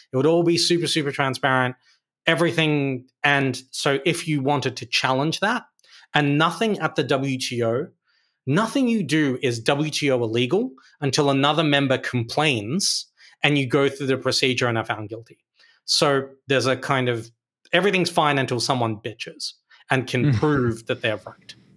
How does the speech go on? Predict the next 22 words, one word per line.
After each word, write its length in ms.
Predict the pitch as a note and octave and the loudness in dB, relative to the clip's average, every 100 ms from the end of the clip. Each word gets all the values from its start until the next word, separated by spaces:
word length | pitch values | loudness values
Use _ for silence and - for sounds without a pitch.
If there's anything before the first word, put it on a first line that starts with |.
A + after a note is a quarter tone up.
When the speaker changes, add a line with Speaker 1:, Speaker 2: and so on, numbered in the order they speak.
| _ _ _ D3 | _ _ _ -2
Speaker 2:
Mm-hmm. 420 | C#3+ B2+ G#2+ E2+ _ _ - | 0 2 0 -4 _ _ -2
Speaker 1:
The 80 | F3 | 0
Chinese 400 | B3 C#4+ C4 - | 2 2 2 0
system, 260 | C4 E3+ | 0 -2
if 120 | D#3 - | -2 -4
the 80 | F3 | -4
Chinese 480 | - A#3+ C4+ C4 | -2 0 0 0
want 160 | G#3 G3+ | 0 -2
to 60 | F3+ | 0
subsidize 600 | - F#3+ F3+ F#3 D#3+ C3+ | 0 0 0 0 0 0
an 120 | C3+ | -4
industry, 760 | C3+ C3 A#2+ - - - - _ _ _ - _ _ _ _ _ D3 | -4 -4 -6 -10 -12 -16 -20 _ _ _ -20 _ _ _ _ _ -8
they 500 | B2 E3 F3+ E3+ E3+ - - | 0 2 4 2 0 -4 -2
have 380 | F3+ F#3+ F#3 - - D3+ | 2 2 0 -6 -6 -2
a 560 | D3+ C#3+ C#3+ C#3+ C#3 - _ _ _ _ - - | 0 0 -2 -2 -4 -8 _ _ _ _ -20 -8
private 640 | G3 G#3+ G#3 G#3 G3 G3 - | -2 0 2 2 0 -2 -4
but 280 | D#3 D3+ - | -4 -4 -14
kind 440 | - E3+ F3+ F3 | -2 0 2 2
of 140 | D#3+ | 0
state-owned 960 | C3 - - D3+ D3 - C#3+ C#3 C3+ B2+ | 0 -2 0 0 0 -2 0 2 0 -2
financial 760 | - C3+ C3 C3 C3+ C3+ C3 B2+ | -2 0 2 2 2 0 -4 -6
entity 680 | A2+ G#2+ A2+ - A2 C3 | -6 -8 -10 -12 -12 -12